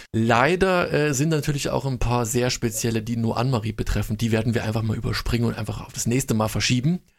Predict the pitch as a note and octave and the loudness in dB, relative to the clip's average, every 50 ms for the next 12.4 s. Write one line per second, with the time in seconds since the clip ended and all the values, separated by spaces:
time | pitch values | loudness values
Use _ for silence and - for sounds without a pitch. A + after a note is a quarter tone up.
0 | - - _ _ _ - C3+ C#3 - - C3 D#3+ F3+ G3 G3 F#3+ - - - _ | -20 -20 _ _ _ 0 0 2 2 2 2 4 4 2 2 0 -2 -8 -16 _
1 | _ _ _ _ _ _ _ _ _ _ _ _ _ _ _ - - - A2+ C3 | _ _ _ _ _ _ _ _ _ _ _ _ _ _ _ -6 -2 0 0 2
2 | - - B2+ G2 A2+ - C#3+ C#3 B2+ A2+ G#2+ - - - - C3 B2+ B2 - A#2 | 2 2 2 2 2 2 0 0 2 2 2 0 0 -2 -2 -2 0 0 0 0
3 | G#2 G2+ G#2+ A2 C#3 - - A#2+ A2+ G#2+ G2+ G#2+ C3+ E3+ E3 E3+ D3+ - - C3+ | 0 2 2 0 0 0 0 0 2 4 4 4 2 2 0 -2 -2 0 0 0
4 | B2 - - E3+ - - - - D3 C3+ B2 - - E3 E3 - - - - C#3 | 0 -2 -4 -4 -4 -2 0 0 0 0 0 -2 -2 -4 -2 -4 -4 -4 -4 -4
5 | - - - - C3+ C#3 D3 D3 - - - - C#3+ D3+ D#3 - E3+ D#3+ - - | -4 -4 -4 -2 -2 0 -2 -2 -4 -8 -6 -4 -2 -2 -2 -2 -4 -4 -6 -8
6 | - - - B2+ B2+ B2 - B2+ A#2 A2+ A#2+ G#2+ - A#2 A2+ B2+ C3 C3+ B2 A2+ | -8 -6 -6 -6 -6 -6 -6 -6 -6 -6 -4 -6 -6 -4 -4 -4 -4 -4 -4 -4
7 | B2+ A#2 A2 - A#2+ C3 C3 A2+ A#2 A#2 A2+ A#2 A#2 - A#2 A2+ A#2 A2 G#2+ A#2+ | -4 -2 -2 0 0 0 0 0 0 -2 -2 -2 -2 -2 -2 -2 -2 -2 -2 0
8 | A#2 B2 - C#3+ C3+ - - - _ _ _ _ _ - B2+ A2+ - - C3 D3+ | 0 0 0 -2 -4 -6 -10 -20 _ _ _ _ _ -2 0 0 0 0 0 0
9 | - - C#3+ C3+ - C#3 C3 B2 - B2+ B2 A#2+ A2+ - B2 A#2+ A#2 G#2 - A#2+ | 2 0 0 0 0 -2 -2 -2 -2 0 0 0 0 0 0 0 0 0 0 0
10 | A#2 A2+ A2+ G#2 G#2+ A2+ A#2 B2 C3 C3 B2 A2+ - _ _ _ _ _ - A#2 | 2 2 2 2 2 2 2 2 2 0 -2 -2 -6 _ _ _ _ _ 0 0
11 | A#2 A2 B2 B2 C3+ C3+ - - - C3 B2+ B2 - - _ _ - A2+ A2 A2 | 2 4 4 2 2 0 -2 -2 0 0 0 -2 -4 -10 _ _ -2 0 2 2
12 | A2+ A#2 A2+ B2+ A#2+ A#2 A2+ G#2+ | 2 2 2 2 2 2 0 0